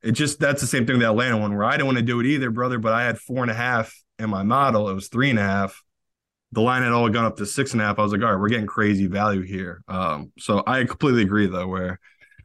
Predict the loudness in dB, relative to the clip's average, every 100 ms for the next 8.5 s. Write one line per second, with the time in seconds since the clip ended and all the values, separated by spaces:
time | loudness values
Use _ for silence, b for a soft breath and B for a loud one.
0 | _ -2 0 0 2 0 2 2 4 2
1 | 0 2 4 4 2 2 0 0 -2 -2
2 | -8 -6 -4 -6 -2 -2 -2 -4 -6 -6
3 | _ -6 -4 -8 b b _ _ _ _
4 | 0 2 4 6 4 2 2 4 4 0
5 | 0 2 2 0 -4 -2 0 0 -2 -18
6 | _ _ _ _ -4 0 0 2 0 0
7 | -4 -12 _ -12 -2 0 2 2 2 2
8 | 2 2 2 0 -6